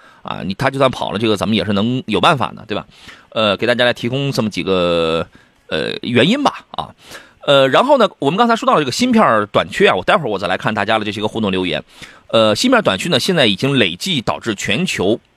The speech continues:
减产五百九十六万台了。咱们说一下这个事儿，待会儿来看大家选车的问题啊。根据一家市场监测公司叫做 Auto Focus Solutions，它发布了一项最新的报告，显示说，截止到今年八月十五号呢，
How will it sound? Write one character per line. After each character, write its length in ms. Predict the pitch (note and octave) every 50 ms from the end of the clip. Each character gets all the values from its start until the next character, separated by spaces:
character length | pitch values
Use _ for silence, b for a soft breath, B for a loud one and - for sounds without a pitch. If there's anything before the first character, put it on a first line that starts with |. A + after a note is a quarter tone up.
| _ _ -
减 260 | - - A2 C#3 E3+
产 240 | - - G2+ E2+ -
五 140 | A#2+ D3
百 140 | C3+ B2 B2+
九 120 | A2+ A2 F2+
十 80 | A2+
六 100 | D3+ F#3
万 160 | C#3+ G#2 F2+
台 180 | F2 - C#2+ B1
了。 100 | A#1 E2
咱 60 | F2
们 80 | F2+ A2
说 160 | - E3+ C#3+
一 20 |
下 120 | A#2 G2+ G2
这 60 | G2
个 80 | E2+ -
事 100 | - F#2+
儿， 60 | F2
待 140 | - C#3 A#2+
会 80 | G#2+
儿 20 | E2
来 80 | F#2
看 100 | G2+ G#2
大 60 | G2+
家 100 | F#2 F#2+ G2+
选 180 | - F2 -
车 80 | - A2
的 60 | A2
问 120 | A2 G2 F#2+
题 120 | - -
啊。 120 | G#1+ - - B B B B B B
根 140 | - A3 A3+
据 280 | G#3+ G3 F3+ F3+ F#3+ -
一 100 | - F#3+
家 200 | D#3+ G3+ F3 F#3
市 160 | F3+ - G#3+ F#3+
场 200 | - B2 F#2+ F#2+
监 140 | - E3 D#3+
测 60 | C3
公 140 | C#3+ E3+ E3
司 120 | - D#3+
叫 140 | C#3 C3+ A#2+
做 180 | G#2+ A2 D#2+ - b b b -
Auto 260 | F3 F3+ E3+ D#3+ C#3+
Focus 380 | - F3 D3+ - C#3 A#2+ - - A2+
Solutions， 600 | - C#3+ C#3+ F#3+ F3+ C#3 - - F2+ D2 B1+ - - B B B B B B
它 180 | - - G3
发 240 | F#3 - G#3+ F#3+ F#3+
布 140 | D#3 C#3 A#2
了 40 | A2+
一 60 | B2
项 180 | - C#3 A2+ A2
最 180 | - G#3+ D#3+
新 120 | - F3+ F3+
的 60 | E3+
报 140 | - F3+ D#3+
告， 200 | G3+ A3+ - _ _ b b b b
显 180 | - B2+ G2+
示 100 | A2 C#3
说， 180 | C3+ D#3+ D#3 C#3+
截 160 | - C#3 D#3
止 100 | F3+ F#3
到 300 | E3+ C#3+ C3 B2 A#2 G#2+
今 180 | - - G3+ F3
年 140 | C#3+ C#3 -
八 180 | - D#3 D#3
月 60 | B2
十 180 | G#2+ - - D#3+
五 60 | A#2
号 180 | - C3+ A2+ G2+
呢， 140 | F2+ D#2+